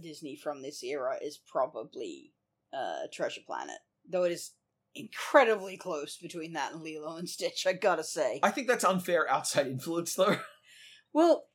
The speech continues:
Speaker 1: here's the thing. They both have Talon in them.
Speaker 2: <laughs>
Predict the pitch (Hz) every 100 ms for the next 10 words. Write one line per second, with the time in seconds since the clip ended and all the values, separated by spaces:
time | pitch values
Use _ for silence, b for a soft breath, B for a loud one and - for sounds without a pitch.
0 | - - 403 403 294 330 - 320 233 190
1 | - 233 226 320 339 277 302 - - 262
2 | 226 180 156 131 120 - - 277